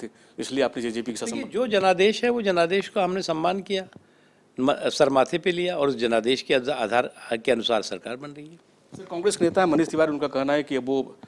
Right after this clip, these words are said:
Speaker 1: डिमांड करें राजगुरु, अब सुखदेव को भी भारत रत्न मिलना चाहिए।
Speaker 2: अभी तक तो गांधी नेहरू के, अ, परिवार के अलावा कोई उनका जो है वो सर्वश्रेष्ठ महापुरुष था ही नहीं। अब तमाम लोग याद आ रहे हैं,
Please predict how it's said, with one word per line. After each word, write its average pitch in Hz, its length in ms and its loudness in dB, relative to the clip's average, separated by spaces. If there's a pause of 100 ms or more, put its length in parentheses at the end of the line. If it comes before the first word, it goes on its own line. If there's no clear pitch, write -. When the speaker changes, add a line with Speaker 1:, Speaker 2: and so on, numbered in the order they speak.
(200)
Speaker 1:
डिमांड 127 320 4
करें 135 160 4
राजगुरु, 120 440 4
अब 117 400 2 (260)
सुखदेव 123 280 4
को 120 140 -2
भी 131 100 4
भारत 107 280 0
रत्न 113 160 -2
मिलना 107 240 0
चाहिए। 92 320 -6 (120)
Speaker 2:
अभी 139 200 0
तक 156 140 4
तो 156 260 2
गांधी 127 320 6
नेहरू 135 280 2
के, 139 320 0
अ, 120 40 4
परिवार 127 400 4
के 135 100 0
अलावा 127 240 4
कोई 123 220 2
उनका 120 260 0
जो 117 120 0
है 120 160 4
वो 113 300 4
सर्वश्रेष्ठ 127 840 2
महापुरुष 113 600 0 (100)
था 104 40 -2
ही 113 120 2
नहीं। 139 160 -4 (1500)
अब - 160 0
तमाम 127 280 6
लोग 131 160 6
याद 120 200 10
आ 135 100 8
रहे 147 120 2
हैं, 156 200 -6